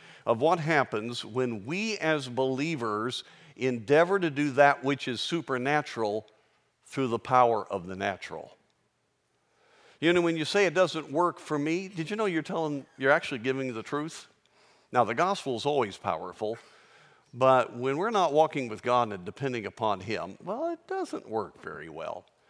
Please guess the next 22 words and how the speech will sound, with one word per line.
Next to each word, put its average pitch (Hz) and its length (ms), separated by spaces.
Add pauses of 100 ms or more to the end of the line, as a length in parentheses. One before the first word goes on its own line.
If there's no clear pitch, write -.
(140)
But 151 120
it 147 160
isn't 202 360
because 160 400
of 143 80
your 120 120
personality. 135 880
It 107 120
isn't 160 320
because 135 680 (480)
of, 120 500
uh, 110 120
your 107 300
abilities. 160 800
It's 127 260
because 127 840 (220)
God's 127 500
not 104 500
working 143 540
through 131 320
you 110 400
as 101 440